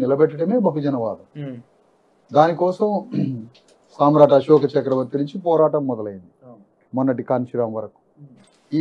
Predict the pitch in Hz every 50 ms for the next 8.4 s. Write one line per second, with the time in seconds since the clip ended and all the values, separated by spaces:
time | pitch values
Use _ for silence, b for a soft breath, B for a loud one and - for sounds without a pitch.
0 | 151 143 139 156 156 - 220 208 165 135 131 139 143 156 202 202 196 - 214 190
1 | 170 156 151 135 - 127 110 101 98 101 123 175 - 120 156 151 127 - 127 135
2 | 147 160 170 165 - 170 165 156 143 - - 147 135 123 117 - - _ _ _
3 | _ _ _ - - - 139 147 160 175 170 180 165 147 151 180 254 277 277 -
4 | _ _ _ _ _ - 117 123 127 131 175 180 190 180 170 143 135 127 123 120
5 | 120 117 117 151 196 - - 143 127 127 123 - 135 127 120 120 110 110 120 160
6 | 151 123 113 110 107 98 95 - _ - 95 - - - - - 104 95 - _
7 | _ _ _ _ _ _ _ _ _ _ _ _ _ - 196 190 190 - 196 185
8 | 180 156 143 147 156 170 175 170